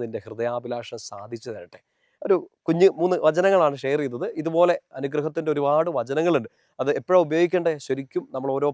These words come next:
പ്രാർത്ഥനകൾ സമർപ്പിക്കുമ്പോൾ അതിൻ്റെ കൂടെ ഒരു ബലമായിട്ട് ഈ വചനവും വിശ്വസിച്ചുകൊണ്ട് പ്രാർത്ഥിക്കും. "കർത്താവേ, സങ്കീർത്തനം ഇരുപത് നാലിൽ അങ്ങ് ഇങ്ങനെ പറഞ്ഞിട്ടുണ്ടല്ലോ, ആ വിശ്വാസത്തിൽ ഞാൻ എൻ്റെ ഈ പ്രാർത്ഥന സമർപ്പിക്കുകയാണ്. എൻ്റെ ഹൃദയാഭിലാഷം കർത്താവ് സാധിച്ചു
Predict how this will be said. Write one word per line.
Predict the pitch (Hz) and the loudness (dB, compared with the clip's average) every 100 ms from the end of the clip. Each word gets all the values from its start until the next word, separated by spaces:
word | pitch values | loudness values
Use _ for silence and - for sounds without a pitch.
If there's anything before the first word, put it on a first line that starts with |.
| 135 | -2
പ്രാർത്ഥനകൾ | 127 135 147 147 | -4 -4 -4 -4
സമർപ്പിക്കുമ്പോൾ | 127 127 127 139 139 147 120 _ _ _ | -6 -8 -8 -8 -2 0 -2 _ _ _
അതിൻ്റെ | 120 123 135 139 - | -4 -2 0 -2 -2
കൂടെ | - 139 156 151 - | -2 0 2 0 -2
ഒരു | 120 113 | -6 -4
ബലമായിട്ട് | 113 127 180 147 117 - 127 123 | -2 2 4 2 -2 -6 -12 -8
ഈ | 135 | -4
വചനവും | 123 113 143 143 | -2 -2 -2 -2
വിശ്വസിച്ചുകൊണ്ട് | 120 - 185 160 185 175 | -4 -2 -2 2 0 2
പ്രാർത്ഥിക്കും. | 123 117 113 120 | -2 -6 -6 -2
"കർത്താവേ, | 143 143 165 - _ _ | 2 4 4 2 _ _
സങ്കീർത്തനം | - 127 135 139 123 | -2 0 2 2 0
ഇരുപത് | 135 151 147 131 | 2 4 4 6
നാലിൽ | 139 175 156 | 6 6 4
അങ്ങ് | 131 131 | -2 -4
ഇങ്ങനെ | 143 151 | -4 -4
പറഞ്ഞിട്ടുണ്ടല്ലോ, | 127 139 147 131 135 127 - _ - 123 | -6 -10 -8 -6 -2 -2 -2 _ -2 2
ആ | 151 | 4
വിശ്വാസത്തിൽ | 127 - 165 170 165 165 147 - | 2 -2 0 0 -2 -4 -4 -6
ഞാൻ | 117 120 | -6 -6
എൻ്റെ | 120 | -6
ഈ | 127 | -8
പ്രാർത്ഥന | 117 117 120 131 120 | -8 -8 -8 -8 -8
സമർപ്പിക്കുകയാണ്. | 113 117 123 120 110 101 _ _ | -8 -10 -6 -4 -4 -6 _ _
എൻ്റെ | 120 123 | -8 -6
ഹൃദയാഭിലാഷം | 120 123 139 139 131 120 117 | -4 0 0 0 -2 -8 -12
കർത്താവ് | 117 123 120 - | -12 -6 -6 -6
സാധിച്ചു | 127 143 160 143 | -2 0 0 -4